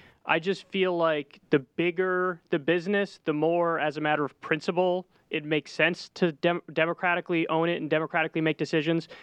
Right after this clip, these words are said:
If somebody has a very small business where they have two or three people or four people working for them and somebody's a kid who's seventeen years old on summer vacation,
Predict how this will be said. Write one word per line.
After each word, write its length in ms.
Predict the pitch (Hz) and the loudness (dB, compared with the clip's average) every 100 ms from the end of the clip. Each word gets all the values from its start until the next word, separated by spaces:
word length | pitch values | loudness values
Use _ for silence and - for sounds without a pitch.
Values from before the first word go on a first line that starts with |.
| - | -8
If 80 | 170 | -4
somebody 200 | 240 208 | 0 0
has 140 | 175 | 0
a 40 | 151 | 0
very 320 | 135 160 156 | 0 0 0
small 280 | - 160 139 | -2 0 0
business 480 | 135 139 135 120 143 | 0 0 -2 -2 -2
where 100 | 131 | -2
they 100 | 123 | 0
have 240 | 123 - | -2 -2
two 160 | - 151 | -2 0
or 60 | |
three 200 | 127 147 | 0 -4
people 280 | 123 139 127 | 0 -2 0
or 60 | 123 | -2
four 180 | - 135 | 0 0
people 280 | 147 135 | 0 -2
working 280 | 131 147 143 | 0 0 -2
for 120 | 143 | -4
them 200 | 135 123 | -2 0
and 120 | 123 120 - - | -2 -6 -16 -16
somebody's 340 | - 165 143 127 | -2 0 0 -4
a 80 | - _ | -8 _
kid 260 | - 160 143 | -4 0 0
who's 220 | 131 127 | -2 -4
seventeen 420 | - 139 131 147 | -2 -2 -2 -4
years 200 | 135 131 | -2 0
old 260 | 131 147 131 | 0 0 -2
on 100 | 123 | -2
summer 240 | 151 139 | -2 -2
vacation, 480 | 131 123 143 139 131 | -2 -2 -2 -2 -4